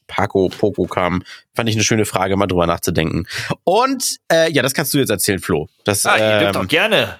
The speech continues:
Speaker 2: äh, mal wieder bei Reddit vorbeischauen. Wir haben uns überlegt, ähm, vielleicht machen wir mal was mit Reddit, weil wir ja so gar kein richtiges gesammeltes Forum haben und bei Patreon irgendwie nur die schreiben können, die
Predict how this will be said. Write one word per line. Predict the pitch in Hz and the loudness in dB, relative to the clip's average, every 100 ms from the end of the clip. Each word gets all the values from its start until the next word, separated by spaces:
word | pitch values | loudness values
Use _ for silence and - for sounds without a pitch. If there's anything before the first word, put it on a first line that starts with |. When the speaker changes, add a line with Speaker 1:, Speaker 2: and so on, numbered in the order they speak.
| - | -6
Speaker 2:
äh, | 131 113 107 104 | 2 2 2 -2
mal | 110 127 | -2 0
wieder | 190 | 2
bei | 117 | 2
Reddit | 117 240 285 | 0 -2 -4
vorbeischauen. | 98 92 95 90 | -6 -6 -6 -4
Wir | 117 | -2
haben | 220 | -2
uns | |
überlegt, | 202 135 190 - - - - 135 | -4 -2 -2 -6 -18 -18 -16 -2
ähm, | 127 139 135 - | 2 2 0 -2
vielleicht | 175 180 | -2 0
machen | 220 240 | -2 -2
wir | 185 | 0
mal | 95 85 | 0 0
was | 101 104 - | -2 -2 -2
mit | 92 67 | -4 -4
Reddit, | 76 113 92 98 | 0 0 2 0
weil | 120 | 2
wir | 139 | 2
ja | |
so | 113 | 0
gar | 95 - | -2 -2
kein | 139 104 | -2 -2
richtiges | 110 - 117 - | -2 -2 -2 -2
gesammeltes | 87 104 135 98 | -2 0 0 -2
Forum | - 156 151 | -2 0 2
haben | 131 131 | 2 0
und | 104 | -2
bei | 95 | -4
Patreon | - 139 139 113 | -2 0 0 -2
irgendwie | 110 113 | -2 -2
nur | 110 | -2
die | 127 | 0
schreiben | - 113 107 | -2 -2 -4
können, | 95 | -4
die | 92 87 | -4 -4